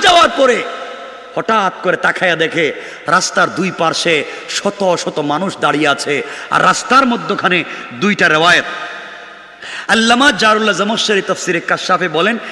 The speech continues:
কেউ বলেছেন রাস্তার মধ্যখানে বিষাক্ত একটা সাপ দাঁড়িয়ে আছে, আর কেউ বলেছেন বিষাক্ত একটা বাঘ দাঁড়িয়ে আছে। দুটা রেওয়ায়েতের বর্ণনা তো করা যাবে না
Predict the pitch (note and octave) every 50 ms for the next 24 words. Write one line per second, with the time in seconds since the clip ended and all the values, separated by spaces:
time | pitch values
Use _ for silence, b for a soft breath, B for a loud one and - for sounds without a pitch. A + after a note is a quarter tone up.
0 | B B B B - - C#4+ D4 D#4+ D4+ D4 C#4 C#4 A#3+ - - A3+ G#3 G#3+ G#3
1 | - - - A#3 G3+ F#3 F#3+ G3 G3 - G#3 G3 - F#3+ F#3+ D#3+ D3+ A#3+ B3 -
2 | - E4+ - D4+ - - - - B3+ A3+ G3+ - - G#3+ F#3 E3 - - - -
3 | - - - - A3+ A#3+ A#3 - - E3+ D3+ C#3 C3 C3 A#2+ - - - B2+ G2+
4 | - B B B B B B G#3 G#3 - - D4 E4 E4 D#4 C#4+ C4 B3 - B3+
5 | G#3+ D#3+ C#3 E3 - - - - - D#4 C4+ - - C4 B3 - - G#3 E3 -
6 | G#3+ - F#3 F#3 G3 G3+ G#3 F#3+ D3 C3+ D3+ C#3 C3 B2+ B2 A#2 A2+ - - A2+
7 | - B B B B B B B2+ B2+ G3+ G#3+ - C4+ B3+ A#3 A3+ A3 A3 G#3+ G#3
8 | G3+ G#3 G#3 G#3 F#3+ E3+ F#3+ F#3+ F3+ F#3+ F#3+ F#3+ F#3 F#3 F3+ - - F3+ F3 E3+
9 | E3 E3 F3+ F#3+ G#3+ A3+ A#3 G#3+